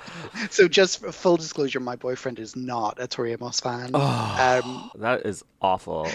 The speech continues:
Speaker 1: he would be clueless.
Speaker 2: What you must go through on the daily. <laughs>
Speaker 1: I think what he must go through on the daily, having to
Speaker 2: More
Speaker 1: put
Speaker 2: accurate.
Speaker 1: up with my, uh,
Speaker 2: More
Speaker 1: yeah.
Speaker 2: accurate, 'cause we're a little much. Um,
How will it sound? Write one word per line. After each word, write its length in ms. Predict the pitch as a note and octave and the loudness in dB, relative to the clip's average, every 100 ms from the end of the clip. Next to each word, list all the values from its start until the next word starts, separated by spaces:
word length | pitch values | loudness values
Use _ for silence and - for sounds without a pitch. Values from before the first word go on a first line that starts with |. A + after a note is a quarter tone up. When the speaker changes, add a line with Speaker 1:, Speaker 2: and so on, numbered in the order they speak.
| - | -2
Speaker 1:
he 80 | G3 | 4
would 120 | F3 D3+ | 6 6
be 100 | C#3 | 2
clueless. 680 | - - B2+ A#2+ A#2 - - | -4 -4 -4 -4 -8 -12 0
Speaker 2:
What 180 | A#2+ C3+ | 2 2
you 120 | D3 | 2
must 340 | B2+ B2 - - | 0 -2 -6 -6
go 220 | - G#2 | 0 2
through 260 | G#2 G2+ E2+ | 0 -2 -2
on 140 | F2+ | -2
the 60 | F2 | -4
daily. 520 | E2 D#2 D2+ D#2+ A#2+ - - | -6 -8 -8 -8 -10 -12 -14
<laughs> 200 | - - | -12 -4
Speaker 1:
I 40 | |
think 180 | D#3+ F3 - - | 0 0 -4 -16
what 240 | - C3 B2+ | -6 -2 -2
he 360 | - - B2+ B2+ | -4 -6 -8 -8
must 320 | C3+ B2+ - | -6 -6 -4
go 160 | B2+ | -4
through 220 | B2+ - B2+ | -2 -2 -2
on 60 | |
the 80 | B2+ | -2
daily, 380 | B2 A#2 A2+ A#2 | -2 -2 -2 -4
having 340 | A#2 A#2 B2 | -2 -2 -2
to 80 | A#2+ | -2
Speaker 2:
More 120 | C3+ | 2
Speaker 1:
put 80 | C3+ | 4
Speaker 2:
accurate. 320 | A#2 A#2+ F2+ F2 | 4 2 0 -2
Speaker 1:
up 60 | |
with 180 | A#2 A2 | -4 -8
my, 60 | G#2 | -10
uh, 60 | - - | -12 0
Speaker 2:
More 140 | C3 | 4
Speaker 1:
yeah. 60 | B2 | 4
Speaker 2:
accurate, 420 | A#2+ G2 E2+ - - _ - | 2 0 -4 -4 -10 _ -18
'cause 180 | G#2 G2 | -14 -4
we're 160 | A2 | -2
a 40 | G2+ | 0
little 180 | G#2 | -2
much. 400 | F2+ D#2+ - - - - - - - | -4 -6 -8 -14 -16 -20 -20 -20 -14
Um, 380 | - - - D4+ | 2 6 6 4